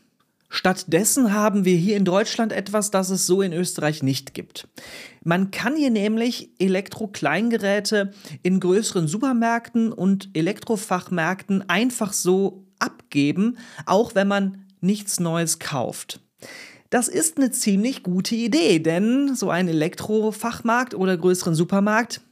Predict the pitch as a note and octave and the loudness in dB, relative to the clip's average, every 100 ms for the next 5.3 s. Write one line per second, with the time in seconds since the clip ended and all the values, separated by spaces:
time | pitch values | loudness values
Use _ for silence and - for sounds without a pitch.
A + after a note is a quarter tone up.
0 | - D#3 F3+ E3 D#3+ F3+ F3+ F#3 F3+ - | -2 2 2 2 2 0 0 0 0 -2
1 | C#3 C3+ C#3+ D#3 D#3 F3 D3 - - _ | 0 2 0 0 -2 0 -2 -4 -16 _
2 | _ _ - _ _ _ D#3+ F3 F#3+ F#3 | _ _ -20 _ _ _ 0 4 4 2
3 | E3+ E3+ G3+ F#3+ E3 E3+ E4 F4+ C4+ - | 4 4 4 4 2 2 0 2 0 0
4 | - E3 D#3 - E3 D3+ D3+ F3+ F#3+ D#3+ | 0 0 2 2 2 4 4 4 2 2
5 | D#3+ D#3+ E3 | 0 0 -2